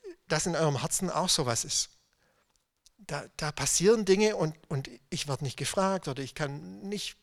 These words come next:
mitentscheiden oder so oder ich hätte gern irgendwie mehr Einfluss, hätte gern mehr zu sagen oder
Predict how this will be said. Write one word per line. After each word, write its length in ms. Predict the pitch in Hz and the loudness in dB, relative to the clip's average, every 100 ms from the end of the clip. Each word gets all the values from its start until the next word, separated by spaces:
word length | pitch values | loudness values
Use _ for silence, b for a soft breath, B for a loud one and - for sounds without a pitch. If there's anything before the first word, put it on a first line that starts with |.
| - | -6
mitentscheiden 1120 | 196 226 - - - 233 196 190 180 208 196 | -2 -2 -4 -8 -2 2 6 10 10 8 6
oder 160 | 185 | 4
so 220 | 180 202 190 | 4 4 6
oder 180 | 170 156 B B | 6 4 B B
ich 120 | - | -6
hätte 120 | - | 0
gern 160 | 175 175 | 2 2
irgendwie 240 | 170 175 | 0 0
mehr 320 | 180 202 202 | 2 4 6
Einfluss, 480 | 180 196 202 196 - | 4 2 0 2 2
hätte 140 | 190 | 2
gern 220 | - 180 190 | -2 -2 -2
mehr 200 | 175 170 | 4 4
zu 120 | - | 4
sagen 400 | - 180 160 170 | 2 4 4 4
oder 220 | 156 160 | 6 6